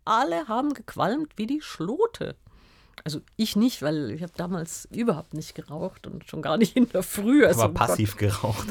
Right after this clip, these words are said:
Speaker 1: <laughs> Aber alle anderen, von der Sendetechnik über den Redakteur, über die Musik, über die, die Dame, die die Verkehrsmeldungen an-, überall wurde geraucht. Irre.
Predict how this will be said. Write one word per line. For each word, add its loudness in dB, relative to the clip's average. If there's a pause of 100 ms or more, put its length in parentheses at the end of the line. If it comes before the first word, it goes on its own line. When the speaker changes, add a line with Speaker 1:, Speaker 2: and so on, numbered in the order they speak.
(120)
Speaker 1:
<laughs> 0
Aber 4 (240)
alle 8
anderen, 4
von -2
der 4
Sendetechnik 0
über 0
den 2
Redakteur, -2
über -2
die -4
Musik, -4
über 0
die, -6 (320)
die -2
Dame, 0
die -4
die -8
Verkehrsmeldungen 0
an-, -2
überall 4
wurde 0
geraucht. -4 (460)
Irre. 2